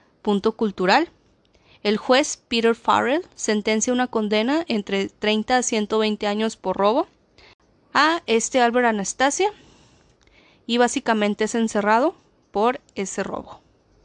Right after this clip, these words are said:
Ahora, güeyes, realmente, aunque los registros y las investigaciones dicen que fue Albert Anastasia quien ordenó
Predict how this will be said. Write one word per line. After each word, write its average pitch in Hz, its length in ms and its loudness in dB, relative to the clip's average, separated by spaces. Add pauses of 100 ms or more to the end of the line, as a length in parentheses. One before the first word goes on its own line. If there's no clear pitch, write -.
(1900)
Ahora, 185 360 2
güeyes, 170 560 -4 (640)
realmente, 240 1040 0 (800)
aunque 240 440 2
los 240 140 2
registros 254 840 0
y 226 80 -4
las 208 220 -4
investigaciones 240 800 -2
dicen 185 420 -2 (760)
que 247 580 2 (380)
fue 247 380 0
Albert 240 340 2
Anastasia 240 720 -4 (760)
quien 247 380 2
ordenó 208 720 2